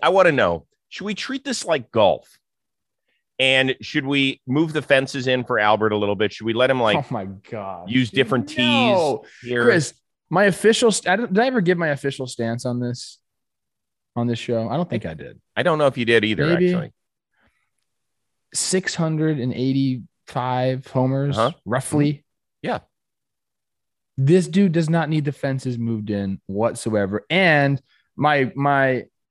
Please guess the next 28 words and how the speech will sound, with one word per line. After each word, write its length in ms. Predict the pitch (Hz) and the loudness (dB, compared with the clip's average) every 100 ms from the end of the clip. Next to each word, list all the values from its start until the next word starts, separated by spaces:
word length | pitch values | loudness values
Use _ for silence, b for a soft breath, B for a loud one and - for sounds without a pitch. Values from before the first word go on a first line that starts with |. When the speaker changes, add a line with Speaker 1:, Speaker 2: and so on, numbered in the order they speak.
| _ _ _ _ | _ _ _ _
Speaker 2:
take 460 | - - 226 220 - | -8 2 4 2 0
is, 480 | 110 73 - - - _ _ _ _ _ _ _ _ | -4 -6 -14 -16 -18 _ _ _ _ _ _ _ _
if 120 | 127 | 0
you 120 | 143 | 2
have 160 | 165 175 | 4 4
over 220 | 165 175 | 2 2
six 320 | 151 - 170 | 0 -4 -6
hundred 240 | - 160 147 | -4 -4 -2
home 220 | 143 113 | -2 -4
runs, 460 | 85 67 - - _ _ _ _ _ _ - | -6 -12 -18 -20 _ _ _ _ _ _ -4
okay, 160 | 123 | 0
maybe 200 | 131 233 285 196 | 2 4 4 4
even 180 | 185 170 | 2 2
over 140 | 165 | 2
five 520 | 127 - - 165 143 123 | 0 -6 -4 0 0 0
hundred 260 | 131 104 | -2 -4
home 200 | 101 95 | -4 -6
runs, 320 | 85 73 82 - b b b b | -6 -10 -16 -20 b b b b
you 160 | 151 220 | 2 4
should 220 | 226 233 | 4 4
be 160 | 208 | 6
able 240 | 175 156 160 | 6 6 2
to 140 | - | 0
raise 360 | 107 110 180 175 | 0 2 2 2
your 140 | 220 | 0
hand 380 | 196 143 104 101 - | 0 0 -2 -4 -6
and 120 | 120 | -2
say, 160 | 123 | -2